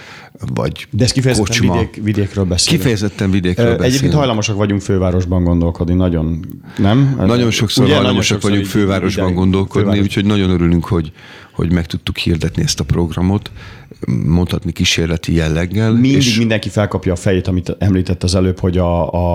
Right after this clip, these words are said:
Speaker 2: a visszanemtérítendő támogatás, ugye az a legmenőbb történet, amikor nem kell visszafizetni, vagy nem, vagy hogy valami olyasmit lehet belőle megvenni, vagy beruházni, ami, ami után ott maradhat az a pénz. Ö, erre mennyi pénz van? És mennyi pénz lesz?
Speaker 1: Hát ugye most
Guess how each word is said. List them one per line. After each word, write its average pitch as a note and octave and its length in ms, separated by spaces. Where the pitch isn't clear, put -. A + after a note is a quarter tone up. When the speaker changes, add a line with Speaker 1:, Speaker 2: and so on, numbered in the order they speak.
Speaker 2:
a E2 60
visszanemtérítendő F#2 1040
támogatás, G2+ 560
ugye F#2+ 120
az F#2 120
a F#2+ 40
legmenőbb F#2 540
történet, G2+ 380
amikor F#2+ 160
nem G2 160
kell E2+ 140
visszafizetni, E2+ 640
vagy F2+ 100
nem, F#2+ 180
vagy G2+ 320
hogy G#2 100
valami A2 260
olyasmit G#2 340
lehet F#2 180
belőle E2 380
megvenni, G2+ 640
vagy E2 200
beruházni, G2 580
ami, F#2+ 340
ami A2 220
után G#2+ 220
ott G2+ 180
maradhat E2 400
az E2+ 120
a D#2 80
pénz. C#2+ 420
Ö, F2+ 220
erre G#2+ 220
mennyi A2+ 220
pénz D2 280
van? A#1 160
És - 80
mennyi B2+ 180
pénz A#2+ 200
lesz? - 320
Speaker 1:
Hát - 140
ugye F#2 160
most F#2 220